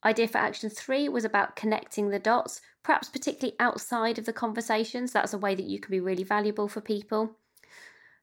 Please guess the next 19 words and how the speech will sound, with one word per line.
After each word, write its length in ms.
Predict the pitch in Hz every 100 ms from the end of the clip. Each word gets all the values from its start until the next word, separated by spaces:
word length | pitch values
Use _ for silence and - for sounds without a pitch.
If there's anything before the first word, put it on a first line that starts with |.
| 226
Number 200 | 233 226
four 400 | - 269 277 -
was 100 | 226
about 300 | 214 214 -
summarising, 760 | - 220 220 214 226 233 240
so 360 | 233 208 180 175 - _
letting 280 | 247 262 233
the 60 | 233
conversation 600 | 247 226 240 220 214 208
go 140 | 208
in 120 | 202
all 80 | 202
the 80 | 202
different 220 | 208 -
directions 500 | 196 190 - - 202 190
that 120 | 196
it 80 | 196
needs 320 | 202 196 -
to, 220 | 233 208